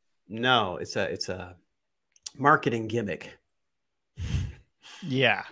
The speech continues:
Speaker 2: Now,
Speaker 1: My opinion.
Speaker 2: y-, you and I have talked a lot about different things that you've tasked because you've been so fascinated with Mount Shasta for so long. And I'm, I'm kind of coming into this whole thing for the
Speaker 1: Right.
Speaker 2: first time, you know?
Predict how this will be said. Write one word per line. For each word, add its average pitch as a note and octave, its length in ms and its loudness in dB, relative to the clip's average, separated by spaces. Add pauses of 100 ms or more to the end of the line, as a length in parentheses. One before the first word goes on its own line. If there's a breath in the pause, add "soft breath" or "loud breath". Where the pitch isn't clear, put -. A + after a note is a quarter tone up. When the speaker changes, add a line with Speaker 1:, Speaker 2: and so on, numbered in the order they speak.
Speaker 2:
Now, C#3+ 400 8 (180)
Speaker 1:
My C3+ 160 6
opinion. F#2 460 -4
Speaker 2:
y-, F3+ 120 -8 (280)
you G#3 300 2
and F3 100 6
I D#3 160 8
have C3 140 6
talked C3 320 6
a B2 60 2
lot G#2+ 380 4
about G#2+ 420 2
different A2 360 -4
things G#2+ 540 -6
that - 140 -4
you've A2+ 220 -10
tasked G#2+ 460 0
because A2 340 -6
you've A2 180 -4
been A2+ 240 0
so B2 600 2
fascinated A2+ 680 0
with G#2 140 -6
Mount G#2 220 0
Shasta G#2 400 2
for G2 160 -14
so G2 240 -2
long. G2 320 0
And G#2 100 -4
I'm, B2 240 2
I'm D3+ 220 4
kind C#3 240 4
of A2+ 100 -4
coming A#2 300 -2
into A2+ 240 -4
this G2 220 -2
whole G#2 200 -4
thing G2 440 -6 (300)
for C3+ 80 0
the - 140 -10
Speaker 1:
Right. D3+ 160 8
Speaker 2:
first - 160 -2
time, G#2 400 -4
you G#2 120 -10
know? G2+ 180 -2